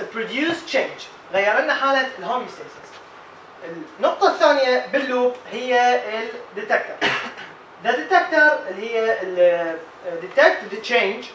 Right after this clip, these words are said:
اللي صار بالهوميوستاسيس، اللي هو نسميه ريسبتور أو سنسور أو ديتكتور. بهالحالة راح الانفورميشن تندز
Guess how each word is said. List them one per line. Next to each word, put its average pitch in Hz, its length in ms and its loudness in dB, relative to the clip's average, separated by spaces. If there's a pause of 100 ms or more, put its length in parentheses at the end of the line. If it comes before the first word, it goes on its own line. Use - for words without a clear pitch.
(200)
اللي 180 140 -10
صار 208 440 4
بالهوميوستاسيس، 202 800 -6 (600)
اللي 190 140 -4
هو 247 200 2
نسميه 226 400 0
ريسبتور - 420 0 (260)
أو 170 80 -6
سنسور - 360 -2 (120)
أو 214 80 2
ديتكتور. - 420 -4 (880)
بهالحالة 285 560 6
راح 277 180 6
الانفورميشن 262 760 0 (540)
تندز 214 400 -2